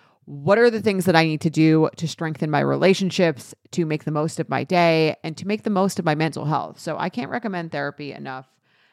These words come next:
And if you're thinking of starting therapy, give BetterHelp a try. It's entirely online, designed to be convenient, flexible, and suited to your schedule.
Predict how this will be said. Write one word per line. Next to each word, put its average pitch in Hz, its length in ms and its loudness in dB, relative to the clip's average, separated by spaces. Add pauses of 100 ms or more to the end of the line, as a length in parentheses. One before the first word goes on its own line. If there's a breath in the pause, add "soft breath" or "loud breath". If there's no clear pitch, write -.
And 175 120 -10
if 165 80 -12
you're 254 140 0
thinking 208 280 0
of 160 80 -2
starting 160 300 4
therapy, 147 520 2
give 175 360 4
BetterHelp 175 380 4
a 147 40 -4
try. - 380 -6 (760)
It's 196 120 -8
entirely 208 440 4
online, 165 440 6
designed 160 340 0
to 160 60 -8
be 160 100 0
convenient, 170 540 0
flexible, 156 420 -2
and - 140 -6
suited 160 220 -2
to 156 100 -4
your 143 180 -2
schedule. - 560 -8